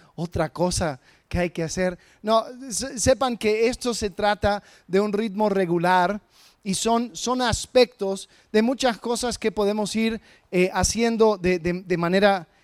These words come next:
eh, incluso natural, ¿no? O sea, simplemente, por ejemplo, hemos visto cinco hasta ahora. Vimos el descanso, es algo que un creyente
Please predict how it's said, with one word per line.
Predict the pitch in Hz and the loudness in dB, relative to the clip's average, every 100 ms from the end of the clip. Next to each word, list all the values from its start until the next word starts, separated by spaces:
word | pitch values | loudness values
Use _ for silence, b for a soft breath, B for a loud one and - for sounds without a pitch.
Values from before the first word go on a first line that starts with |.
| _ - | _ -4
eh, | 170 165 175 | 0 0 -2
incluso | 190 370 285 | -4 -2 0
natural, | 233 214 - 233 220 165 123 | 0 -2 0 2 4 2 -4
¿no? | 139 202 233 | -4 -4 -2
O | |
sea, | 180 190 | -2 -4
simplemente, | 226 202 208 202 208 196 | -4 -4 -4 -4 -4 -4
por | 170 | -6
ejemplo, | 175 196 214 202 226 240 b b | -2 -2 -2 0 0 0 b b
hemos | - 202 202 | -2 0 0
visto | 175 233 - 233 226 b b | 0 -4 0 2 2 b b
cinco | - - 269 226 196 196 | -4 2 2 0 2 4
hasta | 180 - 170 | 4 2 2
ahora. | 165 180 208 277 b b b | 4 4 4 2 b b b
Vimos | - 208 233 233 - - | 0 2 2 0 -2 -4
el | 196 185 | -4 0
descanso, | 196 - - 247 254 185 - 131 120 | -2 -2 -2 0 0 -2 -2 -4 0
es | 190 208 - | 2 2 0
algo | 196 226 240 233 240 226 b b | 0 2 2 4 4 2 b b
que | 214 226 247 - | 4 4 4 0
un | 233 254 254 | -2 0 -2
creyente | 247 208 185 220 240 226 185 185 247 | 4 4 4 0 0 -2 0 0 -2